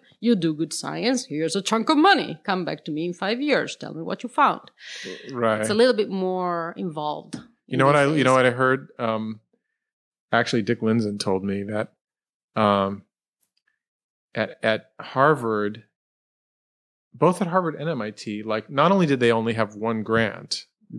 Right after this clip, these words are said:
Speaker 2: big time, people that we think of as, like, the big time re-, professors at the top of the field at this time, like, in the sixties, seventies,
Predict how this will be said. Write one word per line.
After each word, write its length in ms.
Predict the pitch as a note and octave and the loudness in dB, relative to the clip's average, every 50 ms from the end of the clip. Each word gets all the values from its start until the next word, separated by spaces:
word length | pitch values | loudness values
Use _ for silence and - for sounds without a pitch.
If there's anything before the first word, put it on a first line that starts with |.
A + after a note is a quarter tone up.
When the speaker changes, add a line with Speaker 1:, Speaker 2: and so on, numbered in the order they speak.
| G2 | -2
Speaker 2:
big 220 | - A#2 A#2 A2+ - | 0 0 0 0 0
time, 280 | - B2 A2 G#2 G#2 | 0 2 2 2 2
people 220 | - - - - A#2+ | 2 2 2 4 4
that 60 | A#2 | 4
we 80 | A2+ A2+ | 4 4
think 160 | A#2 A#2 A2 | 2 2 0
of 80 | A2 G#2 | -2 -4
as, 140 | G2+ G2 | -4 -2
like, 180 | F#2+ G#2 A2 - | -2 -4 -4 -4
the 80 | - G2+ | -8 -8
big 260 | - - A#2+ A#2+ - | 0 0 0 0 2
time 280 | - A#2+ A2 G#2+ G#2 G#2+ | 0 0 2 2 0 -2
re-, 60 | - - _ _ _ _ _ _ _ _ _ _ _ _ _ | -6 -8 _ _ _ _ _ _ _ _ _ _ _ _ _
professors 440 | - A#2 - - A#2 A2+ - G#2+ G#2+ | -8 -6 0 0 2 2 2 -2 -2
at 80 | G#2+ G2+ | -4 -4
the 80 | G#2 | -6
top 280 | A2 - - A2+ A2 - | -4 -2 0 0 0 -2
of 60 | A2 | -4
the 60 | G#2 | -8
field 480 | - - - A#2+ A#2+ G#2+ G2+ G#2 G2+ - | -8 -2 0 2 2 2 2 -2 -4 -6
at 140 | - G#2 - | -10 -8 -6
this 160 | - G2+ - | -6 -6 -6
time, 280 | - - G2+ G2 G#2 A2 | -4 -4 -4 -4 -2 -4
like, 180 | - - - | -6 -6 -6
in 60 | - - | -8 -10
the 80 | E2 | -8
sixties, 500 | - - - - - - - - - - | -6 -4 -4 -6 -6 -8 -10 -8 -6 -4
seventies, 540 | - A#2 A#2 B2 B2 C3 D2 C#2+ - - - | -2 -2 -2 -4 -6 -8 -6 -6 -6 -8 -10